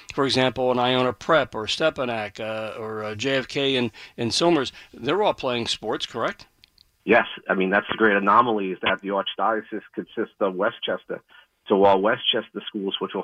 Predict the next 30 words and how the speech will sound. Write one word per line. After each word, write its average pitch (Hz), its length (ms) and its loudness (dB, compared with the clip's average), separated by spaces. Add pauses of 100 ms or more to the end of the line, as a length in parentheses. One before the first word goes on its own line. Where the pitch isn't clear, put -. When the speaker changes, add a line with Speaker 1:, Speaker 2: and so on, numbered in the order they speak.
Speaker 2:
following 101 420 2
the 92 60 -6
guidelines 95 520 -2
of 95 80 -14
the 92 60 -10
D 98 260 -6
O 95 140 -2
H 95 200 -6
of 90 120 -8
Westchester, 95 680 -4 (220)
Speaker 1:
Yeah. 131 220 -4
Speaker 2:
are 101 200 4
able 104 280 2
to 95 100 0
go. 90 340 2 (360)
And 101 200 -2
yet, 104 240 0 (220)
you 110 80 -6
know, 98 380 0
their, 95 260 0
their 98 240 -2
brother 104 380 2
and 92 160 -4
sister 127 320 -2
schools 101 380 -4 (160)
in 92 340 -2 (100)
Bronx, 95 400 4
Manhattan, 87 600 -4
Staten 95 380 0
Island, 95 400 0